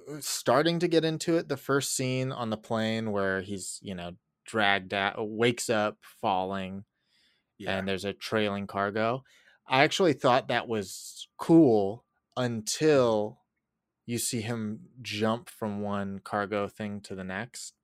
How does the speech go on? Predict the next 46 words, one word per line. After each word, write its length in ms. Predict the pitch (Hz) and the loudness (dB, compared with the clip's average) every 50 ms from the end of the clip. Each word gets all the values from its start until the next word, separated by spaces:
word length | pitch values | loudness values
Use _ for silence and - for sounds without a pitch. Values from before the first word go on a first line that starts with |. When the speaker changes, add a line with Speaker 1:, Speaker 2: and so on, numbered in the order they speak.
| _ _ _ _ _ _ _ - - - | _ _ _ _ _ _ _ -20 -6 -4
Speaker 1:
And 160 | - 123 123 127 | -2 0 0 0
it 100 | 135 135 | -2 2
looks 260 | 131 131 120 - - | 2 2 2 2 -4
Speaker 2:
<laughs> 20 | |
Uh-huh. 80 | - - | -6 -2
Speaker 1:
so 320 | - 123 120 127 131 139 131 | 0 2 4 4 2 2 0
fake. 640 | - - - 107 107 107 104 107 107 107 107 _ _ - - _ _ _ _ | -4 -6 -4 -2 0 2 2 2 0 0 -2 _ _ -20 -20 _ _ _ _
It 160 | - 123 107 | -6 -6 -6
just 260 | 110 120 110 - - - | -4 -6 -6 -6 -2 -2
doesn't 340 | 131 120 - 117 113 - | -2 0 0 -4 -8 -10
feel 360 | _ - _ 113 107 107 107 107 | _ -10 _ -2 0 0 0 0
like 220 | 107 107 98 - | 0 -2 -4 -4
it 80 | 104 101 | -4 -4
has 160 | 98 95 95 | -4 -4 -6
weight 300 | 92 92 95 101 92 _ - | -8 -6 -6 -6 -8 _ -8
to 200 | - 123 123 131 | -6 -2 0 0
it 240 | 135 139 156 - _ _ _ _ | 0 0 -2 -6 _ _ _ _
or 100 | 107 98 | -4 -4
anything. 640 | 95 92 104 120 127 - 151 147 147 156 160 165 165 _ _ _ _ _ _ _ _ _ _ _ _ _ _ _ _ _ _ _ _ _ _ _ _ _ - | -4 -4 -6 -8 -6 -6 -4 -4 -4 -6 -8 -10 -14 _ _ _ _ _ _ _ _ _ _ _ _ _ _ _ _ _ _ _ _ _ _ _ _ _ -4
And 120 | 120 120 | 0 2
I 20 | 117 | 4
Speaker 2:
Yeah. 220 | 117 110 107 110 | 6 6 6 4
Speaker 1:
was 120 | 110 98 | 2 0
like, 280 | 110 110 107 104 101 - - | 0 2 2 0 0 -4 -10
"Uh-oh, 1080 | 123 113 104 110 - - - 101 95 92 92 90 90 92 92 90 92 92 90 104 - - | -6 -4 -4 -4 -4 -6 -6 -6 -4 -4 -4 -4 -4 -4 -4 -4 -6 -6 -8 -12 -14 -6
I 160 | 123 113 110 | -4 -4 -2
think 200 | 107 123 117 101 | 0 -2 -2 0
we 120 | 104 101 | -2 -4
Speaker 2:
<laughs> 0 | |
Speaker 1:
could 260 | 98 - - 107 95 92 | -4 -4 -4 -6 -6 -4
be 120 | 95 95 | -6 -6
in 140 | 92 87 90 | -6 -6 -8
trouble 520 | 87 - - 98 95 92 87 92 90 90 90 | -10 -8 -6 -4 -4 -4 -4 -6 -6 -6 -6
now 480 | 90 90 90 90 90 90 90 92 92 95 | -6 -8 -6 -6 -6 -6 -6 -6 -4 -2
Speaker 2:
Well, 100 | 147 156 | 0 0
Speaker 1:
with 80 | 151 - | 0 -2
this 200 | 104 - - - | -6 -8 -10 -10
Speaker 2:
uh, 20 | 107 | -8
you 100 | 101 - | -6 -4
know 80 | - 170 | -2 -2
what's 140 | 175 - 104 | 0 -2 -2
Speaker 1:
movie." 80 | 104 104 | -4 -6
Speaker 2:
funny 240 | 131 156 196 208 | -6 -6 -4 -4
is, 180 | 175 135 120 117 | -4 -4 -4 -2
like, 300 | 120 113 110 101 - - | -2 -2 -2 -4 -8 -8
uh, 480 | 107 104 101 95 95 95 90 90 87 | -6 -6 -6 -6 -6 -8 -8 -10 -12